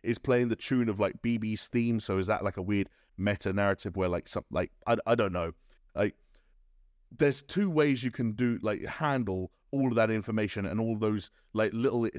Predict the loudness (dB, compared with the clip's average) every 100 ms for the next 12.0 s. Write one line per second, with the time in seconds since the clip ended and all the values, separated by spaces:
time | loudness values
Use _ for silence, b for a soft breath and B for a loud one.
0 | 0 2 2 2 0 0 0 2 0 0
1 | -4 0 0 0 -2 -2 0 -2 -4 -2
2 | 0 0 -4 -4 -4 -6 -2 -2 -2 -4
3 | -2 -4 -8 -10 -18 _ _ -8 -4 0
4 | 0 0 -6 _ -4 2 2 2 0 2
5 | 2 2 2 0 0 0 0 -2 0 0
6 | -2 -6 -2 -2 -2 -4 -6 -4 -2 2
7 | 2 2 0 0 -2 -2 -2 -2 -4 0
8 | 2 2 2 0 0 0 -2 -4 -4 -4
9 | -6 b b -4 0 2 2 2 2 0
10 | -6 -4 -4 -2 -2 0 -2 -2 -2 -2
11 | -2 -2 -4 -6 -4 -2 -2 -2 -6